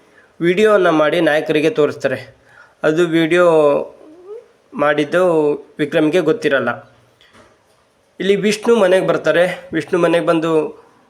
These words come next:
"ರೀ, ಏನು ರೀ, ಮಧ್ಯಾಹ್ನನೇ ಬಂದುಬಿಟ್ರಿ?" "ಹಾಂ, ನನ್ನ ಕೆಲಸ ಮುಗೀತು, ಮಧ್ಯಾಹ್ನ ಒಂದು ಬಾಸ್ಗೆ ಫೋನ್ ಮಾಡಿದೆ, ಅವರು ಹೋಗ್ಲಿಕ್ಕೆ ಹೇಳಿದ್ರು" ಅಂತ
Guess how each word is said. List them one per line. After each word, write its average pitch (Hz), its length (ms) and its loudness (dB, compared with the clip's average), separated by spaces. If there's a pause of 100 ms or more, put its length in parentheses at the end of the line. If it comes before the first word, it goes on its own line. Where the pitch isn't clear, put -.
"ರೀ, 196 140 2
ಏನು 214 280 2
ರೀ, 208 120 2
ಮಧ್ಯಾಹ್ನನೇ 214 500 2
ಬಂದುಬಿಟ್ರಿ?" 185 460 0
"ಹಾಂ, 165 400 0
ನನ್ನ 151 200 2
ಕೆಲಸ 156 280 -2
ಮುಗೀತು, 160 440 -2
ಮಧ್ಯಾಹ್ನ 156 340 0
ಒಂದು 151 220 0
ಬಾಸ್ಗೆ 160 420 -2
ಫೋನ್ 170 220 0
ಮಾಡಿದೆ, 165 360 2 (480)
ಅವರು 151 260 2 (680)
ಹೋಗ್ಲಿಕ್ಕೆ 160 380 -2
ಹೇಳಿದ್ರು" 151 240 0
ಅಂತ 147 180 0